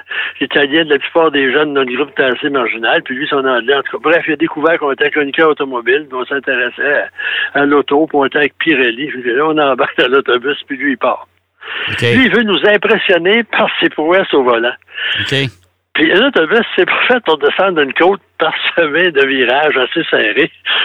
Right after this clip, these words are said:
Speaker 1: C'est pas le but de, du, du véhicule. Et là, ça commence. Le premier virage, c'était assez vite, mais là, hein, le deuxième, c'était un peu plus vite parce que là, il prenait de l'accélération. Et là, il y a des, il y a d'autres personnes dans l'autobus, là. Il y a des, des occupants réguliers, puis là, les madames commencent à crier.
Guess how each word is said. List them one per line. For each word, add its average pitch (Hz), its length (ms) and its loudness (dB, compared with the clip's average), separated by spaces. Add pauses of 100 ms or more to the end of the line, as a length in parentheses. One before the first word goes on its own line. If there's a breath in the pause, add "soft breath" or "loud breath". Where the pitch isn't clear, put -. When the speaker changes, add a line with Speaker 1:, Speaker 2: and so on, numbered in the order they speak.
(360 loud breath)
Speaker 1:
C'est 165 160 2
pas 214 120 4
le 175 180 2
but 185 260 -6
de, 143 260 2
du, 131 280 -4
du 127 200 -6
véhicule. 127 360 0
Et 156 100 2
là, 175 180 4
ça 160 80 2
commence. 120 380 -2
Le 170 80 4
premier 240 300 2
virage, 202 440 2
c'était 196 120 4
assez 190 260 0
vite, 208 260 -2
mais 185 140 2
là, 214 160 0
hein, 190 300 0 (460 loud breath)
le 208 120 4
deuxième, 220 540 2
c'était 185 180 0
un 151 40 -4
peu 170 140 2
plus 160 160 -6
vite 240 220 -2
parce - 160 -2
que 180 80 -2
là, 175 140 4
il 143 40 -4
prenait 147 340 2
de 151 60 -8
l'accélération. 139 800 0 (720 loud breath)
Et 180 40 4
là, 214 60 6
il 240 60 2
y 185 60 4
a 160 40 4
des, 151 200 0
il 139 80 0
y 170 40 2
a 139 80 4
d'autres 185 240 4
personnes 226 360 0
dans 202 100 2
l'autobus, 175 520 2
là. 147 60 0
Il 147 60 -2
y 147 60 0
a 143 80 4
des, 151 240 0
des 135 260 0
occupants 175 400 2
réguliers, 147 540 -2
puis - 140 -6
là, 185 240 -2
les 143 120 0
madames 147 340 2
commencent 143 380 0
à 139 80 2
crier. 127 500 -4